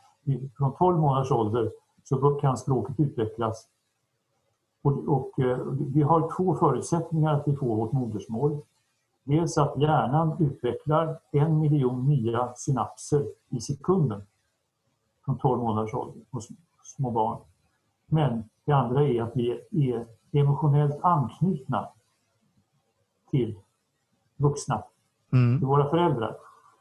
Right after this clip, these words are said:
Speaker 1: Och de vi älskar, de vill vi imitera. Och det är därför det är så genialt av Luther att sätta katekesen i händerna på barnens primära anknytningspersoner, deras föräldrar.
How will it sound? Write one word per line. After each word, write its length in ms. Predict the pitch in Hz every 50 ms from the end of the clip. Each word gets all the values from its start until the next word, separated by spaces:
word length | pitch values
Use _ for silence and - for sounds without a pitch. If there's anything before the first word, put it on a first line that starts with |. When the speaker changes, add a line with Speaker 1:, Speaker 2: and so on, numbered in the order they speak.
| _ _ _ _ _ _ _
Speaker 1:
Och 140 | - 131 -
de 160 | - 147 139 135
vi 120 | 147 180
älskar, 680 | 180 175 139 113 107 - - - - 190 170 143 117 117
de 240 | 117 143 143 143
vill 160 | 143 139 117 113
vi 80 | 123
imitera. 640 | 127 131 131 135 143 139 - 208 214 156 - - - - - _ _ _ _ _ _ _ _ _ _ _ _ _ _ _ _ _ _ _ _ _ _ _ _ _
Och 120 | - 135 -
det 60 | - 139
är 80 | 123
därför 280 | 139 156 175 - - 170
det 60 | 165
är 40 | 151
så 160 | - - 143
genialt 640 | - - 160 147 147 151 175 196 196 185 156 - -
av 180 | 208 - -
Luther 460 | 165 180 175 - - - 180 175 165 160
att 200 | 143 131 - -
sätta 480 | - - 170 - - - - 185 180
katekesen 1080 | 143 - 160 147 - 147 123 - - - 180 196 180 139 - - - 127 104 101 104 - _ _ _ _ _ _ _ _ _
i 140 | - 151 147
händerna 640 | 117 151 180 196 190 170 143 127 120 113 107 107 107 - - _ _ _ _ -
på 80 | 147
barnens 720 | 123 110 139 151 170 175 170 156 139 120 113 110 - - - - - -
primära 640 | - 147 139 139 147 165 175 165 139 143 135 123 117
anknytningspersoner, 1300 | - - 170 151 139 117 - - 127 127 117 - - 127 113 - - 135 120 - 190 190 160 127 110 107 - _ _ _ _ _ _ _ -
deras 280 | 135 117 113 110 -
föräldrar. 460 | - 147 175 180 156 127 - - -